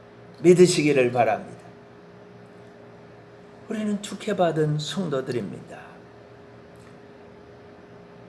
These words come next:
그러면 첫 번째로 이렇게 우리를 깨끗하게 청결하게 하셔서 은혜를 베풀어 주신 주님이 두 번째는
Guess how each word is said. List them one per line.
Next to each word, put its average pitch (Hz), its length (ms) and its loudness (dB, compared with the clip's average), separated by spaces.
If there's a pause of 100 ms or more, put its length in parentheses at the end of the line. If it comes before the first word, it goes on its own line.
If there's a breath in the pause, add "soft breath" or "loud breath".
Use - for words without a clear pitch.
(100)
그러면 226 320 -2
첫 - 220 -10
번째로 220 440 4
이렇게 196 260 2
우리를 185 360 2
깨끗하게 214 580 0
청결하게 202 540 -2
하셔서 180 680 -2
은혜를 170 300 -2
베풀어 151 380 -4
주신 147 320 -10
주님이 156 400 -8
두 170 160 -8
번째는 202 600 0